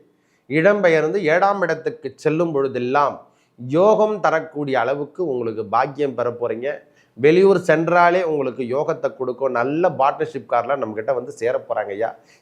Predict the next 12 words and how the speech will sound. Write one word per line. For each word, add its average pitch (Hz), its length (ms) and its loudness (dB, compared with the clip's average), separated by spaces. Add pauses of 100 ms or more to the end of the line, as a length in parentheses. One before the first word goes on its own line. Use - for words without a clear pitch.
இல்ல, 151 280 6
இல்லறத்தில் 165 680 4
சுப 151 200 2
நிகழ்ச்சிகள், 123 600 -2 (400)
அந்த 123 180 -2
மாதிரி 147 320 6
வா-, 123 240 2
மகிழ்ச்சியான 170 680 4
விஷயங்கள் 143 480 0
எதனா 123 280 2 (100)
நடக்கிறதுக்கான 117 680 -2
வாய்ப்புகள், 123 520 -2